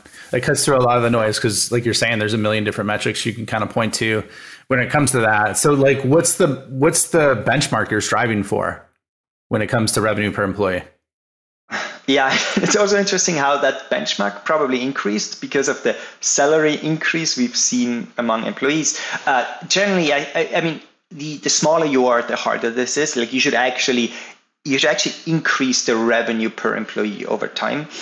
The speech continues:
Speaker 2: But for us, the, the, just the psychological, like, number was always the hundred thousand. We always wanted to be above the hundred thousand in terms of revenue per, per employee.
Speaker 1: Okay, that makes a lot of sense. All right, so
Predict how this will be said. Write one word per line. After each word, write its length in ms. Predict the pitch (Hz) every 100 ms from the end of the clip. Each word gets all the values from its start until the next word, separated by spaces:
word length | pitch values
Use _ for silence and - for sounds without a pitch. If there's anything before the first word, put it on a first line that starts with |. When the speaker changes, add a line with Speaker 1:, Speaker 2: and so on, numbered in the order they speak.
| - -
Speaker 2:
But 100 | 143
for 200 | - 147
us, 480 | 151 151 - - -
the, 320 | 123 113 - -
the, 80 |
just 280 | 117 - 120
the 60 | -
psychological, 920 | - - - 135 123 135 - 127 120 98 - - _
like, 500 | - 127 123 107 120
number 480 | 117 120 120 113 110
was 180 | 104 113
always 320 | 120 110 107
the 80 | -
hundred 280 | 101 101 101
thousand. 400 | 101 - - - - _ -
We 120 | 131
always 320 | 143 139 113
wanted 320 | 110 113 110
to 80 | -
be 240 | 92 104
above 340 | 104 101 101 -
the 60 | -
hundred 260 | 101 101
thousand 440 | - 104 - 147 160 - - _
in 140 | 123
terms 240 | 104 101 101
of 140 | 101
revenue 360 | 104 95 107 104
per, 300 | - 110 - -
per 160 | - 98
employee. 340 | - - -
Speaker 1:
Okay, 240 | 123 110 - _ -
that 100 | 107
makes 180 | 107 -
a 60 |
lot 160 | 92 92
of 80 | -
sense. 380 | 87 82 - - _ _ _ - - - _ _
All 60 | 117
right, 360 | 104 98 80
so 580 | - 175 180 170 123 -